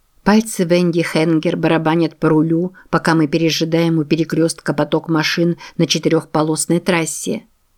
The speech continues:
Обручального кольца на пальце нет. На светофоре загорается зелёный, но Венди его не замечает, пока водитель грузовика за нами не жмёт на клаксон. Венди вздрагивает, бормочет: «О, Господи!» «Шевроле,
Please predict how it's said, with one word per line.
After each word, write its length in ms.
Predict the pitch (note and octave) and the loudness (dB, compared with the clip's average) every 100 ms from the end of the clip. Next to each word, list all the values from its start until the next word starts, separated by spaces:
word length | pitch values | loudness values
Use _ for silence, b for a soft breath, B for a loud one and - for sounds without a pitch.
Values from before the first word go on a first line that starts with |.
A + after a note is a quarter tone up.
| _ | _
Обручального 680 | D#3 D#3+ D#3 F3+ E3+ D#3+ D#3+ | -2 0 0 0 0 0 0
кольца 500 | - D#3+ C#3+ - E3+ | -2 -6 -4 -2 0
на 120 | F3+ | 0
пальце 420 | E3+ E3 E3 - | 0 -4 -2 -2
нет. 400 | F3+ E3+ F3 - - _ _ | 0 0 -4 -12 -20 _ _
На 100 | F3 | -2
светофоре 560 | E3+ F3 F3 F3 F#3 F3 | 0 0 0 0 0 2
загорается 640 | E3 D#3+ E3+ F3 E3+ F3+ | 0 0 2 0 0 0
зелёный, 600 | E3 F3 G3 G#3 F#3+ E3+ B B B | 2 2 4 4 2 0 B B B
но 120 | E3+ | 0
Венди 340 | D#3+ F#3 F#3 E3+ | 4 4 4 2
его 180 | D#3+ F3 | 2 2
не 120 | E3+ | 2
замечает, 840 | E3+ F3 E3+ - G3 G3 D#3+ - B - | 2 2 0 0 0 0 -2 -8 B -6
пока 260 | E3+ - | -2 0
водитель 420 | D3+ D#3 D#3+ D#3+ D#3 | 2 2 0 0 0
грузовика 680 | D#3 D3 D#3 D#3 D3+ E3 | 2 0 0 0 -2 -2
за 140 | D#3+ D#3+ | 0 2
нами 340 | D#3 D#3+ F3 | 4 2 0
не 200 | - E3+ | 0 2
жмёт 340 | D#3+ D#3 D#3 D#3 | 2 2 0 0
на 100 | D3+ | -2
клаксон. 640 | E3+ F3 - F3 D#3 - - _ _ - | -2 -4 -4 -2 -2 -4 -12 _ _ -2
Венди 360 | D#3+ D#3+ D#3 | 2 2 2
вздрагивает, 800 | D#3 D3+ D3+ D#3+ - E3 - - B B - | -2 -2 -2 -2 -4 -4 -4 -6 B B -2
бормочет: 640 | D#3 D#3+ E3 - D#3+ - _ _ _ | 2 2 2 0 -4 -6 _ _ _
«О, 80 | F3+ | -6
Господи!» 640 | C#3+ E3+ - D3 - F3+ - _ _ _ - | -4 -4 -2 -4 -4 -10 -14 _ _ _ -10
«Шевроле, 640 | - D#3+ E3 D#3+ D#3 D3+ | -2 0 0 2 0 -2